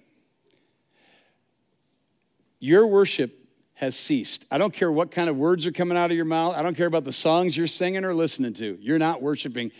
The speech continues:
even though you think you might be. On the Sermon on the Mount, Jesus said this. Look what he said. He said, "If you," uh, he said that if,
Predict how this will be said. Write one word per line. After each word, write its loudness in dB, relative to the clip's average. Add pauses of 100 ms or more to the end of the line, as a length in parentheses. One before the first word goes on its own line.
(120)
even 0
though 0
you 2
think -6
you -8
might -14
be. -12 (1900)
On 2
the 2
Sermon 4
on 2
the 2
Mount, 4
Jesus 2
said 2
this. -2
Look -2
what 2
he 0
said. 0
He -8
said, -4
"If -6
you," 4
uh, 4 (200)
he -2
said 4
that 0 (480)
if, -10